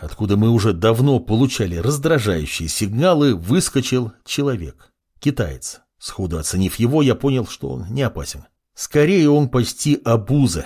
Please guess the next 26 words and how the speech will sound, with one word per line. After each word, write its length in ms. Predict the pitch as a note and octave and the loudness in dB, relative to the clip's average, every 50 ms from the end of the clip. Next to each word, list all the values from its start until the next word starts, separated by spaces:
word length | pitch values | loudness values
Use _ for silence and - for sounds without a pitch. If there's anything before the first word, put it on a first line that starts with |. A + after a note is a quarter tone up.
| - - _ _ _ _ _ _ - | -10 -16 _ _ _ _ _ _ -10
Подбежав 540 | - G2+ G#2+ A2 B2 A#2+ D3 F#3+ D#3+ B2 - | -8 -6 -2 0 2 2 4 2 2 0 0
к 120 | - C#3+ | 0 2
нам, 300 | D3+ F3+ F#3+ F#3 E3 A#2 | 4 4 4 4 4 4
он 160 | A#2+ D#3 D#3+ | 4 4 4
начал 320 | C3+ B2+ C#3 - - C3 - | 2 2 2 2 0 0 -2
что-то 340 | - - - C#3+ - A#2+ G#2+ | 0 0 0 0 2 0 -2
тараторить 880 | - - B2+ A#2+ C#3+ D3 D3 - - A#2+ G#2 F#2 D#2+ C#2+ C#2 - - - - | 0 0 2 4 4 2 2 0 0 0 0 0 -2 -4 -8 -10 -12 -12 -10
на 60 | - | -10
своём 380 | - - D#2 E2 E2 D#2+ D2+ D#2+ | -8 -6 -6 -6 -6 -4 -4 -2
языке 540 | E2+ E2 D#2 A#2 A#2+ - - G3+ G3 D#3 | -2 -2 0 0 -2 0 2 2 2 2
и, 240 | A#2+ - G2+ A#2 - - | 2 -2 -4 -4 -6 -8
схватив 500 | - - - A#2 B2+ B2 - C#3 A#2+ - | -8 -4 -2 -2 0 0 -2 -2 -2 0
меня 240 | A#2 G#2+ G#2 G2+ G2 | 0 2 2 2 0
за 220 | F#2+ A2+ F3+ F#3+ | 2 2 2 2
руку, 260 | E3+ D3+ - - B2 | 2 2 0 -2 -4
потащил 460 | - - A2+ C#3 C#3 C3 - F#3+ F3+ D3+ | -4 -2 -2 0 0 0 0 0 -2 -2
в 100 | - - | -2 -2
тот 300 | - C3+ C#3+ - - - | 0 0 0 0 0 0
переулок, 680 | A#2+ A2+ G2+ G2+ G#2 A#2 C3 D3 D3 C#3 C3+ - - G#2 | 0 2 4 4 4 4 4 4 2 2 0 0 -2 -4
откуда 360 | F#2 - - - A#2+ G#2 A2 | -6 -4 -4 -2 0 2 2
и 120 | A2 A#2+ | 4 2
выбежал 580 | A2 G2+ B2 C3+ A2+ D#2+ - C#2+ C2+ C#2+ C2+ - | 2 2 2 2 2 0 -2 -6 -6 -10 -12 -12
совсем 400 | - - C3+ C3 - - F#2 D2+ | -8 -6 -4 -4 -4 -4 -4 -2
недавно. 540 | E2+ G2+ G#2+ F#2 F2 D2 C2 C2 B1+ - _ _ _ _ _ _ _ _ _ _ _ | -2 -2 -2 -2 -2 -4 -4 -8 -12 -16 _ _ _ _ _ _ _ _ _ _ _
"Какого 560 | - - B2+ B2 - - - G3 G3 E3 F#3 | -12 -8 -8 -8 -8 -4 0 0 2 4 2
хрена?" 640 | - - - D3 F3+ G3+ F3+ C3+ G#2+ F2 D#2 D2 | 2 2 0 0 2 2 2 2 0 -2 -4 -10